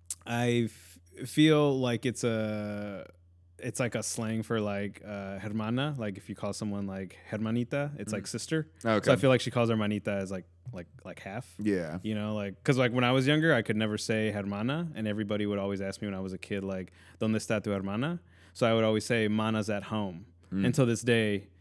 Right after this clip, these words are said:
Speaker 1: we still call Alex Mana.
Speaker 2: Okay.
Speaker 1: But it's because,
Speaker 2: <laughs>
Speaker 1: like, I could never pronounce it, you know?
Speaker 2: Okay.
Speaker 1: And
Speaker 2: That's
Speaker 1: so,
Speaker 2: funny.
Speaker 1: um, and Tori, who wasn't even born yet when
Speaker 2: Mm-hmm.
Speaker 1: all this was happening with me and Alex, like, you know, since we called, you know, Alex Mana so much that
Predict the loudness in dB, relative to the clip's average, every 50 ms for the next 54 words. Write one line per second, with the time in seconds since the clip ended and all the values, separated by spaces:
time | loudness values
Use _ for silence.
0 | -20 -20 -20 -20 -20 -20 -20 -20 -10 -6 -4 -2 0 2 0 2 2 2 2 2
1 | 0 0 -2 -2 -4 -6 -6 -4 -2 -2 -2 -4 -6 -8 -12 -18 -20 _ 0 2
2 | 4 4 4 4 2 2 2 0 -4 2 4 4 6 8 8 8 8 6 4 4
3 | 6 6 6 6 6 4 2 -2 -6 -8 -6 0 4 4 4 4 4 4 2 2
4 | 4 4 4 4 4 2 2 0 0 0 2 2 2 0 -2 -4 -4 -6 -8 -6
5 | -4 -4 0 4 6 6 6 6 4 2 2 0 0 0 2 2 2 4 6 6
6 | 8 10 10 10 8 6 4 2 2 2 2 2 0 -2 -2 0 0 0 2 4
7 | 6 8 8 8 8 8 8 6 6 6 6 6 6 6 4 4 4 4 4 4
8 | 4 4 4 4 2 0 -2 -4 -4 0 2 2 4 4 2 0 0 -2 0 2
9 | 2 2 2 0 0 -2 0 0 0 0 0 0 2 2 2 2 2 0 0 0
10 | 0 0 0 -2 -4 -4 -6 -4 -4 -4 -6 -6 -8 -6 -4 -2 -2 -4 -6 -10
11 | -16 -20 _ _ -20 _ _ _ _ _ -20 _ _ _ _ _ -20 -20 -20 -18
12 | -16 -6 -2 -2 0 0 -2 -2 -4 -2 0 0 0 -2 0 -2 -2 0 0 -2
13 | -4 -8 -10 -8 -8 -6 -6 -6 -6 -4 -4 -4 -6 -8 -8 -8 -6 -4 -4 -4
14 | -6 -8 -10 -10 -10 -10 -12 -12 -14 -12 -12 -14 -14 -14